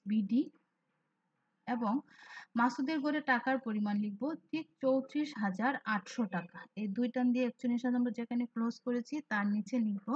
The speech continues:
চৌত্রিশ হাজার আটশো। আরিফের টাকা ছত্রিশ হাজার ছয়শো, এটাও দুই টান দিয়ে close করা, তার নিচে লিখব আমরা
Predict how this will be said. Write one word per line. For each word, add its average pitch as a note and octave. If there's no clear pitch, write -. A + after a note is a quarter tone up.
চৌত্রিশ C4+
হাজার G#3
আটশো। G3+
আরিফের B3+
টাকা C4
ছত্রিশ B3
হাজার B3+
ছয়শো, A#3
এটাও A3+
দুই A3
টান A#3
দিয়ে A#3+
close A3+
করা, C#4
তার G#3+
নিচে A3+
লিখব A3+
আমরা B3